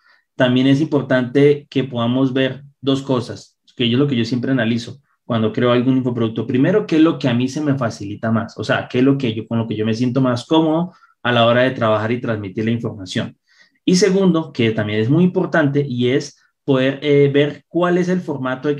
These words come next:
que más de pronto mi público objetivo, las personas que yo estoy buscando ayudar,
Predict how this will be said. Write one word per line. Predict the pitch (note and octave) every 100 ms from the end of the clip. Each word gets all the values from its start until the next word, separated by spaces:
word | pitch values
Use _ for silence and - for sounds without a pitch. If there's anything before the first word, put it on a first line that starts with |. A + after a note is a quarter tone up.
| -
que | B2
más | A#2 B2 C#3
de | D3
pronto | C#3+ C#3+ C#3 C#3+
mi | B2
público | A2+ C#3+ D#3 D#3+ D3+
objetivo, | B2 A2 C#3 D#3+
las | C#3+ A#2
personas | A2+ A2+ C3+
que | C#3 A2
yo | G#2+
estoy | - C3
buscando | C#3+ C#3+ C#3 D3
ayudar, | C3+ C#3 E3+